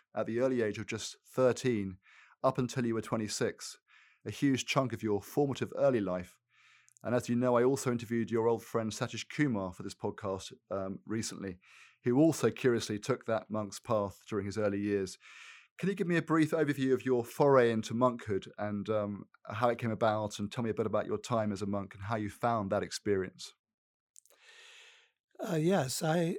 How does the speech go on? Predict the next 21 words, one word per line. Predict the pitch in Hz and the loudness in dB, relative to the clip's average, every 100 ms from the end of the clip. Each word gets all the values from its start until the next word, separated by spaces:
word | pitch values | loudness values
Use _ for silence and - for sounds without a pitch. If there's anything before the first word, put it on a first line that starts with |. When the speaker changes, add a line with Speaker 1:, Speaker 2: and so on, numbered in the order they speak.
| - | -4
Speaker 2:
uh, | 175 147 139 131 170 - | -2 -2 -2 -6 -8 -2
I | 170 175 | 0 0
grew | - 175 170 | 2 2 4
up | 180 175 | 2 2
in | 160 143 | 0 0
a, | 135 131 - _ | -2 -6 -14 _
in | 240 151 | -6 -4
an | 147 - - | -4 -6 -4
Irish | 147 151 139 - | -2 0 -2 -2
Catholic | 156 147 - 131 - | -2 -2 -2 -10 -6
family | 180 170 160 143 139 185 - | -4 -2 -2 -4 -6 -12 -10
in, | - 143 143 139 | -4 -2 -2 -2
uh, | 135 135 123 | -4 -6 -6
Detroit, | 147 131 160 156 | -8 -6 -4 -4
Michigan. | 190 151 - 139 135 135 - _ - - - _ _ _ | -4 -6 -6 -8 -10 -12 -14 _ -20 -20 -20 _ _ _
And, | 175 151 156 151 139 - - 175 | 0 2 2 -2 -6 -12 -6 -2
uh, | 147 165 | 0 0
it | 185 | 0
was | 170 151 | 0 0
just | - 220 190 - | -4 -6 -6 -4
a | 139 127 | -4 -4